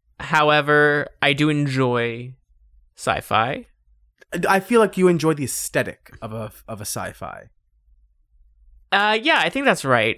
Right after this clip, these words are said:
Speaker 1: I do enjoy the aesthetic of sci-fi, but I want to have, I want to have the tropes of a fantasy <laughs> with the aesthetics of a sci-fi.
Speaker 2: So you want Doctor Who? Is that what it is?
Speaker 1: <laughs> Yeah, exactly.
Speaker 2: <laughs>
Speaker 1: Yeah,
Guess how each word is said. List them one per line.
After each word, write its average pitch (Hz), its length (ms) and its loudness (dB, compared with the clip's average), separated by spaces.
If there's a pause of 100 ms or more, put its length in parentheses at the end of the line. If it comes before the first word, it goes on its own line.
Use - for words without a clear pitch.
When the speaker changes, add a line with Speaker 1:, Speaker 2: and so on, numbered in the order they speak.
Speaker 1:
I 143 100 4
do 160 160 2
enjoy 139 360 2
the 127 100 -2
aesthetic 120 420 -2
of 120 60 -6
sci-fi, 113 540 0
but 123 180 2
I 139 80 2
want 135 260 0
to 143 120 -4
have, 120 680 -2 (960)
I 156 100 2
want 208 140 4
to - 20 -2
have 185 120 0
the 151 100 2
tropes - 540 -2
of 180 80 -8
a 180 80 -8
fantasy 120 720 -8 (640)
<laughs> 196 280 -8
with 170 160 2
the 165 180 4
aesthetics 139 800 -2
of 127 200 0
a 127 60 -2
sci-fi. 135 920 -4
Speaker 2:
So - 140 -8
you 160 120 2
want 151 260 2
Doctor 143 420 2
Who? 117 320 -2
Is 104 100 -8
that 127 160 0
what - 120 -4 (380)
it - 80 -2
is? - 500 0
Speaker 1:
<laughs> - 640 -10
Yeah, - 400 0 (100)
exactly. - 840 -2
Speaker 2:
<laughs> - 480 -20
Speaker 1:
Yeah, 135 680 2